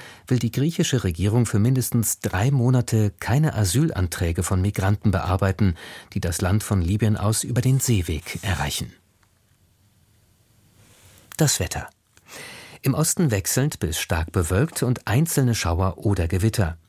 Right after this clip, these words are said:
Auch im Nordwesten bedeckt, aber meist trocken.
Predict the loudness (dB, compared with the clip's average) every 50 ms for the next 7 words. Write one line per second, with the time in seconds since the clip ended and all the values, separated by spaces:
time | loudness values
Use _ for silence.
0 | -20 -16 -14 -14 -14 -12 -6 0 2 2 2 0 0 2 2 4 4 2 2 0
1 | 0 0 0 -2 0 0 0 0 0 -2 -4 -8 -8 -8 -8 -8 -4 -2 0 0
2 | 2 0 -2 -2 -4 -2 -2 -2 -2 -2 -4 -6 -8